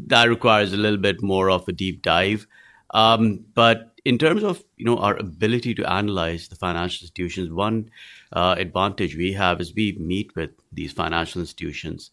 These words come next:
Uh, we discuss strategy with them. Um, you know, we get, um,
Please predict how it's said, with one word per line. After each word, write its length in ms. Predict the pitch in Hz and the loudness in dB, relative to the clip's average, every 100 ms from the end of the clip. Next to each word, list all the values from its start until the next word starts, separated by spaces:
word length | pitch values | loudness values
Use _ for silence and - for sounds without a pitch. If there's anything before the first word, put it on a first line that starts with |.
| - - - - | -20 -20 -20 -4
Uh, 420 | 95 95 95 92 | 2 4 4 2
we 140 | 90 101 | 0 -2
discuss 380 | 95 - 101 - | -4 -2 -2 -2
strategy 480 | 95 92 90 92 | 0 0 -2 -6
with 240 | 80 82 - | -6 -8 -6
them. 380 | 80 78 76 71 _ - | -8 -6 -8 -12 _ -6
Um, 460 | 90 85 85 78 _ - | -4 -4 -6 -8 _ -8
you 80 | 87 | -6
know, 140 | 85 | -4
we 540 | 85 104 104 107 - 107 | -4 -4 -2 -4 -8 -6
get, 420 | 95 101 101 - - - - - - | 0 0 0 -8 -20 -20 -20 -12 0
um, 760 | 98 101 101 104 104 101 90 | 2 4 4 2 0 -2 -6